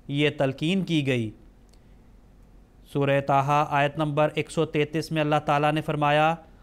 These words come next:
"और अपने घर वालों को नमाज की तलकीन करता रह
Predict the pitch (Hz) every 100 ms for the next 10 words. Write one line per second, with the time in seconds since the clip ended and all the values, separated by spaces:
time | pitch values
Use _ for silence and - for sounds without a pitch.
0 | - - 143 156 170 165 170 170 156 -
1 | 165 196 190 175 175 160 143 113 - -
2 | - 139 139 139 160 175 - 170 165 -
3 | 151 147 170 208 202 165 - 147 135 135